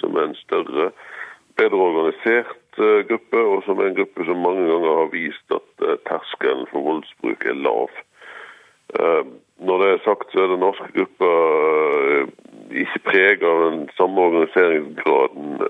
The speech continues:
Eh, eh, det man har sett en del steder, er at man har vært helt avhengig av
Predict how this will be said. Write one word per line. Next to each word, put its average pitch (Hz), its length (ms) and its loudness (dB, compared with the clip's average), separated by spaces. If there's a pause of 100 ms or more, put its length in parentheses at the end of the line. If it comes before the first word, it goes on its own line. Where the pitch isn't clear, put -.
(120)
Eh, 71 400 2 (800)
eh, 85 460 6 (500)
det 92 160 4
man 87 160 4
har - 80 -10
sett - 480 -8
en 73 480 -2
del 82 160 2
steder, 82 240 2
er 78 160 4
at 73 100 -10
man 80 140 -2
har 80 160 2
vært 87 160 0
helt - 240 -4
avhengig 82 340 0
av 73 220 2